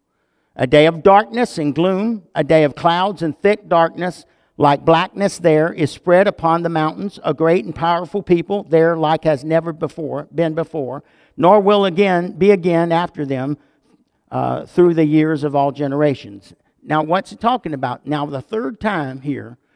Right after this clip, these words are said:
I'm about to start reading in verse three of chapter two, God describes the army that's come against Israel. It's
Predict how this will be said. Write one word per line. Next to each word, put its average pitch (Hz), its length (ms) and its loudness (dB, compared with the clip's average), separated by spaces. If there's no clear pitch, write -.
I'm 135 140 0
about 156 320 2
to - 60 -20
start 202 300 -2
reading 156 360 0
in 135 100 -4
verse 175 260 -4
three 156 220 -6
of 127 120 -8
chapter 156 360 -4
two, 131 400 -8
God 160 300 0
describes 147 560 -6
the 139 140 -8
army 127 480 -10
that's 107 200 -12
come 151 240 -6
against 135 340 -8
Israel. 110 400 -10
It's 135 260 -8